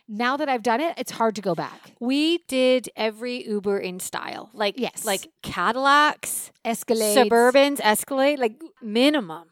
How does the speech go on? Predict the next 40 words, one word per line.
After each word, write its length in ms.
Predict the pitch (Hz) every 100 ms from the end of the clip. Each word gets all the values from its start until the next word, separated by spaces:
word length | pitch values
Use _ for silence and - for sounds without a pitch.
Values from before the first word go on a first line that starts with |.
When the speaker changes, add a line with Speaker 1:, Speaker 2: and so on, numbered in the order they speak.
| -
Speaker 1:
Yeah, 200 | 277 240
Speaker 2:
Like, 120 | 226
we 60 | 233
Speaker 1:
minimum. 280 | 285 269
Speaker 2:
never 500 | 254 269 269 320 339 330
had 240 | 311 254
a 120 | 269
bad 560 | 226 220 202 220 220 247
car 300 | - 220 233
ride. 260 | 185 175
It 120 | 208 220
was 200 | 247 - -
awesome. 420 | 220 254 - 180
Speaker 1:
Captain 520 | 285 262 196 311 330
chairs 480 | - 302 262 277 262
almost 360 | 226 220 202 226
every 240 | 214 254
time. 380 | 254 220 214 220
Speaker 2:
Oh, 280 | 269 233 196
it 220 | - 240
was 220 | 233 - 285
fantastic. 760 | 262 240 - 226 214 - 156 -
Speaker 1:
Yes, 300 | 214 269 -
it 100 | 220
was. 460 | 233 240 160 156 - -
So 180 | - 294
we 120 | 269
really 240 | 254 311 381
left 220 | 370 -
that 120 | 285
up 120 | 277
to 80 | 262
my 100 | 233
husband. 280 | 240 247 220
Somehow 520 | 330 370 330 262 247
he 220 | 214 240
did 160 | 226 247
one 200 | 226 247
or 100 | 226
two, 500 | - 269 226 156 247